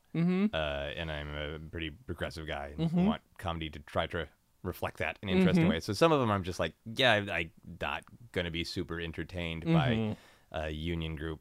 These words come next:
Speaker 2: bartering to have sex with the boss's wives and
Speaker 1: Yeah.
Speaker 2: daughters. Like,
Speaker 1: Uh-huh.
Speaker 2: yeah, like, I understand the point of parody, but
Speaker 1: Mm-hmm.
Speaker 2: I'm not on board with it. But I do think for the time it's not only progressive, but also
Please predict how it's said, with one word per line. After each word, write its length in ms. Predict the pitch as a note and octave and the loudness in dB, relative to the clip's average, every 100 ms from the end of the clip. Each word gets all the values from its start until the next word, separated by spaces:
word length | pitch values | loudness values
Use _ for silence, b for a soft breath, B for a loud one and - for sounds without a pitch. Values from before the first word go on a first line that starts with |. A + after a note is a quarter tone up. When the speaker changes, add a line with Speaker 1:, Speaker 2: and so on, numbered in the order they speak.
| - | -12
Speaker 2:
bartering 420 | E2 E2+ D#2+ D#2 D2+ | -4 -2 -2 -4 -6
to 100 | D#2 | -6
have 200 | D#2 D2+ | -6 -6
sex 300 | D2 C2 - | -8 -8 -10
with 100 | D2 | -10
the 80 | D#2 | -8
boss's 480 | C#2+ C2+ D#2 D2 - - | -6 -6 -8 -10 -14 -2
wives 380 | F#2+ D#2+ D#2+ - | 2 2 0 -4
and 120 | D#2+ | -4
Speaker 1:
Yeah. 120 | - - | -4 -2
Speaker 2:
daughters. 440 | - D2 C#2+ D#2+ - | -2 -2 -4 -8 0
Like, 80 | B2+ | 2
Speaker 1:
Uh-huh. 120 | G2 | 6
Speaker 2:
yeah, 180 | C#3+ B2+ B2 - | 6 4 2 -4
like, 240 | A2 - | -4 -2
I 200 | G2+ G2 | 0 2
understand 500 | G#2 A#2+ - B2+ B2 | 2 0 0 0 0
the 60 | A#2 | -2
point 200 | - C3 | -2 -4
of 80 | A#2+ | -2
parody, 340 | D#2+ D2 D2 | -2 0 -4
but 160 | - E3 | -2 4
Speaker 1:
Mm-hmm. 300 | D#3 C3 G2+ - G#2 | 4 4 0 -2 0
Speaker 2:
I'm 140 | F#2+ | 0
not 100 | E2+ | 2
on 140 | E2 D2+ | -2 -2
board 140 | D2 | -6
with 100 | C#2 | -8
it. 140 | - B B B B - A#2+ | -12 B B B B -18 -2
But 300 | E3+ F3 F2+ - _ _ - | 2 4 2 -2 _ _ -2
I 60 | |
do 180 | A2+ C#3+ | 0 0
think 220 | C3+ A2+ | 0 -4
for 280 | - A#2 G#2+ | -2 2 2
the 80 | F#2 | 2
time 400 | - F3+ E3 A2 | 0 0 2 0
it's 100 | F2+ | 0
not 140 | A2+ A#2 | 0 2
only 200 | A2 G2 | 2 0
progressive, 800 | - F2+ A2+ B2+ - E2+ D2+ - | -4 -4 2 2 2 -2 -4 -2
but 200 | G#2+ A2 | 2 2
also 300 | G#2 F#2+ G2 | 2 -2 -4